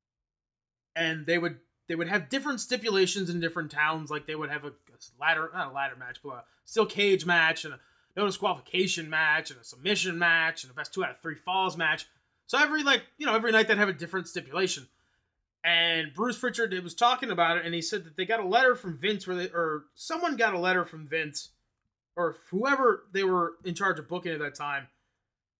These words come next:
and they said that the match was going to be a steel cage match. There was also going to be a coal miner's glove on a pole, in the same match,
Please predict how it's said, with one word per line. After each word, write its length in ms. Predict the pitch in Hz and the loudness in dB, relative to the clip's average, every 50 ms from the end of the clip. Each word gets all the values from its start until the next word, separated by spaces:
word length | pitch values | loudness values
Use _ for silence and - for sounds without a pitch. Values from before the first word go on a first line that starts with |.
| _ _ - | _ _ 2
and 440 | 170 170 170 165 165 165 160 160 - | 4 6 6 6 4 2 0 -2 -4
they 120 | 170 175 165 | -4 -4 -2
said 320 | 165 - - 226 233 220 | -2 0 2 2 2 2
that 180 | 220 202 - - | 0 -2 -2 -4
the 60 | 175 | -4
match 500 | 165 170 185 208 220 240 240 - - - | -2 2 4 4 4 4 2 -2 -6 -8
was 140 | 202 180 139 | -8 -8 -6
going 360 | 139 175 185 202 208 208 208 | -4 -4 -2 -2 -2 -2 -2
to 100 | 208 202 | -4 -6
be 340 | 147 139 165 165 165 170 170 | -6 -4 -4 -4 -4 -4 -6
a 60 | - | -8
steel 220 | - - 190 196 | -10 -6 -6 -4
cage 300 | 190 - 370 359 302 185 | -2 0 0 0 0 0
match. 400 | 180 160 127 - - - - - _ _ _ _ _ _ _ _ _ _ _ _ _ _ _ _ _ _ _ _ _ - | 0 -2 -2 -4 -8 -16 -20 -20 _ _ _ _ _ _ _ _ _ _ _ _ _ _ _ _ _ _ _ _ _ -4
There 80 | 170 175 | -2 0
was 100 | 175 170 | 4 4
also 360 | 220 226 254 247 - 285 254 | 4 4 4 4 2 2 4
going 300 | 214 220 220 214 214 208 | 4 4 4 4 2 0
to 80 | 196 190 | 0 0
be 140 | 170 196 185 | 0 2 2
a 80 | 165 | 2
coal 400 | 165 - - - 233 254 277 277 | 0 -2 0 4 4 4 4 4
miner's 480 | 247 226 208 202 190 185 180 165 156 135 | 4 6 6 6 6 4 4 2 0 -2
glove 520 | - - 143 185 208 190 190 185 175 165 - | -6 -6 -2 0 0 2 2 0 -2 -4 -6
on 160 | 147 151 160 | -6 -6 -6
a 60 | 139 - _ | -6 -10 _
pole, 460 | - - 220 208 175 151 123 - _ _ _ _ _ _ _ _ _ _ _ _ | -2 0 2 2 2 0 -4 -10 _ _ _ _ _ _ _ _ _ _ _ _
in 180 | - 214 233 247 | 0 0 0 0
the 60 | 233 | 0
same 300 | - - 214 202 196 180 | -2 0 0 0 0 0
match, 420 | 165 147 135 131 139 - - - | 0 -2 -2 -2 -4 -8 -12 -14